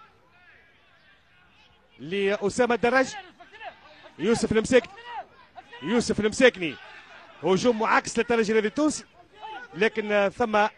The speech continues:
أربع مدافعين. يخلط خليل شمام. يروض الكرة داخل مناطق الجزاء والهدف الثالث من يوسف المساكني. الهدف الثالث في توقيت ثمانين دقيقة لعب. يوسف المساكني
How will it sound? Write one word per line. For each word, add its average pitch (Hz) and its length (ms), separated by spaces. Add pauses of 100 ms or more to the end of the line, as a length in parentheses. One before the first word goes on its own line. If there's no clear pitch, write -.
(160)
أربع 247 240
مدافعين. 226 460 (760)
يخلط 220 400
خليل 233 300
شمام. 254 380 (560)
يروض 226 440
الكرة 311 420 (180)
داخل 262 280
مناطق 269 360
الجزاء 262 460
والهدف 311 380
الثالث 269 360 (720)
من 247 140
يوسف 285 280
المساكني. 254 460 (640)
الهدف 233 480
الثالث 302 480 (500)
في 262 100
توقيت 262 420
ثمانين 277 320
دقيقة 247 280
لعب. 233 220 (1700)
يوسف 277 360
المساكني 285 520